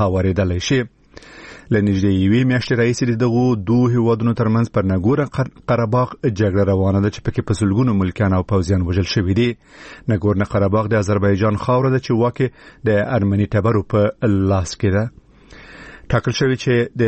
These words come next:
ارمنستان د بهرنیو چارو وزیر زهراب مناڅیکانیانن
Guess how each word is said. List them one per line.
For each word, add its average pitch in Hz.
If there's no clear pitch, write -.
ارمنستان 113
د 113
بهرنیو 107
چارو 107
وزیر 107
زهراب 107
مناڅیکانیانن 139